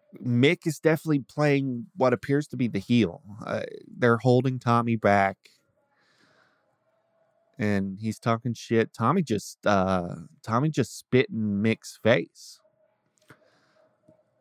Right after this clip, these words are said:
I'm, I'm very interested to watch this match just because of the fact that is, is, uh, no punches allowed, which is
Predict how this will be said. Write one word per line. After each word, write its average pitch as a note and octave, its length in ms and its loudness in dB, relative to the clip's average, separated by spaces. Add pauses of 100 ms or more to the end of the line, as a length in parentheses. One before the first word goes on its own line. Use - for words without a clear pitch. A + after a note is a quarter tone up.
(840)
I'm, B2+ 280 4
I'm A#2+ 160 2
very D3 320 6
interested B2+ 480 2
to G2 60 -2
watch G2+ 260 0
this - 160 -10
match G2+ 340 -2
just A2+ 260 0
because G#2+ 300 -6
of F#2+ 60 -18
the G2+ 80 -4
fact G2+ 400 -2
that G2 180 0
is, G2 240 -4 (180)
is, G2+ 540 -4
uh, G#2+ 360 -6 (680)
no G2+ 240 2
punches G#2 500 -4
allowed, F#2+ 540 -4 (1700)
which G2 240 -4
is - 420 -6